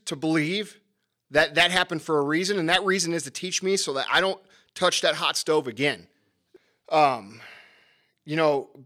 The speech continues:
basically, adversity is all in your life for a reason. It's to make you stronger. You know, people that are strong will get stronger from adversity. People that are weak will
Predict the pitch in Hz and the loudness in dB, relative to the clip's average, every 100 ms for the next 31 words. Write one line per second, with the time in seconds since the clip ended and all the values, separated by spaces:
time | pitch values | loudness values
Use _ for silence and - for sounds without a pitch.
0 | - 190 214 202 208 196 208 - - - | 0 0 0 2 4 4 0 -16 -20 -6
1 | 165 156 175 220 - 196 170 139 113 151 | -2 0 2 0 -2 0 -2 -2 -4 0
2 | 160 165 165 156 139 - - _ _ 160 | 4 4 2 0 -6 -18 -20 _ _ -6
3 | 139 143 139 135 120 - _ 139 127 - | -4 -2 0 -2 -4 -16 _ _ -14 -4
4 | 135 123 120 104 95 117 - 127 123 123 | -2 -2 -6 -10 -12 -12 -10 -8 -10 -10
5 | 123 104 101 - _ _ _ - 117 113 | -10 -10 -14 -20 _ _ _ -16 -10 -8
6 | 113 - - 170 175 165 156 - 165 160 | -8 -10 -10 -6 0 0 0 -4 -2 0
7 | 165 139 123 135 147 143 156 156 147 147 | 0 -4 -8 -8 -4 -4 -4 -6 -6 -6
8 | 156 151 156 147 - _ 165 151 151 143 | -6 -6 -8 -10 -20 _ -10 -4 0 0
9 | 127 147 156 - _ _ - 131 131 123 | 0 -4 -4 -8 _ _ -8 -2 0 0